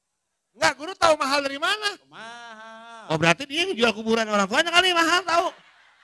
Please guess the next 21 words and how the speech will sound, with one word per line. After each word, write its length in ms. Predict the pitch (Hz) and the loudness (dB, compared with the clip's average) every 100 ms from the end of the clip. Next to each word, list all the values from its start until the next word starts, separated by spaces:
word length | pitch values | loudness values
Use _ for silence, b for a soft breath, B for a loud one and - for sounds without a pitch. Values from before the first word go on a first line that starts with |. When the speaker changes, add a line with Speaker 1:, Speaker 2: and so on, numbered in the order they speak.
| _ _ _ _ _ _ _ _ _ _ | _ _ _ _ _ _ _ _ _ _
Speaker 2:
Gua 160 | 120 156 | _ -20
ngobekin, 640 | 165 139 131 151 147 147 | -20 -20 -20 -20 -20 -20
goblok. 480 | 135 113 127 127 131 - | -20 _ _ -20 -20 2
<laughs> 3000 | 539 605 - - _ _ _ _ _ _ _ _ _ _ _ _ _ _ _ _ _ _ _ _ _ _ _ _ _ | 6 6 2 -6 _ _ _ _ _ _ _ _ _ _ _ _ _ _ _ _ _ _ _ _ _ _ _ _ _
Nauzubillah. 720 | 151 156 151 147 156 160 139 _ _ _ | -20 -20 -20 -20 -20 -20 -20 _ _ _
Begitu 320 | 214 214 262 269 247 233 _ | -20 -20 -20 -20 -20 _ _
selesai 320 | 233 226 277 277 233 | -20 -18 -16 -16 _
jual 180 | 233 247 240 | -16 -16 -16
kuburan 320 | 233 240 226 226 | -20 -14 -14 -12
emak, 180 | 262 285 | -18 -18
dia 80 | 247 | -18
beliin 400 | 240 240 247 247 | -20 -20 -20 -20
ninja. 400 | 277 240 190 165 _ _ _ _ _ 285 | -20 -18 -20 -20 _ _ _ _ _ -8
Speaker 1:
Wah. 240 | 277 262 | -6 -8
Speaker 2:
Itu 240 | 226 262 | -10 -18
knalpot 720 | - 247 240 247 247 247 247 214 | -20 -18 -12 -10 -10 -14 -20 -20
dia, 80 | 226 220 _ _ _ | -20 _ _ _ _
wah, 460 | 233 233 226 226 226 | -18 -10 -8 -6 -8
dikorek 640 | 214 208 208 220 214 _ | -14 -20 -16 -14 -16 _
bunyinya. 500 | 202 208 214 214 220 208 170 | -20 -20 -20 -20 -20 -20 0
Speaker 1:
Wung. 400 | 110 466 392 135 | 12 12 12 6